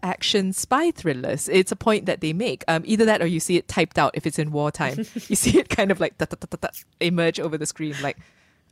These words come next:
Speaker 1: Abu Dhabi. <laughs> Um, so, yeah, you know, what do we expect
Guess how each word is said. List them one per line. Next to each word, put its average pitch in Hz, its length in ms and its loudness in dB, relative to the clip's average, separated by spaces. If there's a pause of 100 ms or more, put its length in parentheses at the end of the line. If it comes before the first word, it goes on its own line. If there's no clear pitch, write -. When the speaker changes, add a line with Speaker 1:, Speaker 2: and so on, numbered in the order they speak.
Speaker 1:
Abu 143 220 -6
Dhabi. 127 480 -4
<laughs> - 240 2
Um, 233 160 6
so, 247 300 6 (420)
yeah, 208 320 6
you 196 200 6
know, 196 280 6 (140)
what 285 320 -2
do 311 100 0
we 277 120 -2
expect - 640 -6